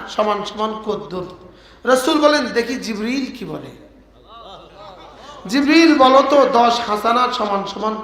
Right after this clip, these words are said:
কদ্দূর?" তো জিবরিল বলে, "এটা রব ছাড়া কেউ জানে না।"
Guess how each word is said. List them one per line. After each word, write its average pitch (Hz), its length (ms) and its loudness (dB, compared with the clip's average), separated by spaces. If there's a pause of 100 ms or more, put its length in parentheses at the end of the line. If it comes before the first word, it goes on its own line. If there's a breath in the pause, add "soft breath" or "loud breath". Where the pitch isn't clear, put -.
কদ্দূর?" 170 500 -10 (300 loud breath)
তো 226 80 -4
জিবরিল 254 520 0
বলে, 214 200 2
"এটা 214 200 2
রব 196 300 0
ছাড়া 240 200 -2
কেউ 240 260 -6
জানে 143 240 -10
না।" 127 140 -16